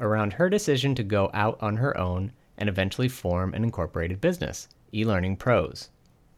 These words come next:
If you are currently a business owner or thought about maybe someday making the transition,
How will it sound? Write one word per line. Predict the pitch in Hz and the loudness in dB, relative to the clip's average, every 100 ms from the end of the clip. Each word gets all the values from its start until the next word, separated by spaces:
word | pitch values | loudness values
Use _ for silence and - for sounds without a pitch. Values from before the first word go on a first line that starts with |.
| _ | _
If | - 107 | -4 0
you | 185 226 | 4 4
are | 196 | 4
currently | - 190 190 151 175 | 4 4 4 2 0
a | 107 | 0
business | 101 147 160 - | -2 0 -2 0
owner | 165 165 160 | 0 2 0
or | - 117 113 110 | 2 2 4 4
thought | 104 151 151 | 2 2 2
about | 139 135 | 4 2
maybe | 131 135 120 | 2 2 2
someday | - 147 143 131 | 0 0 2 4
making | 123 120 120 | 4 2 0
the | 110 | 0
transition, | 98 104 98 120 - 143 143 | 0 0 2 0 2 -2 -2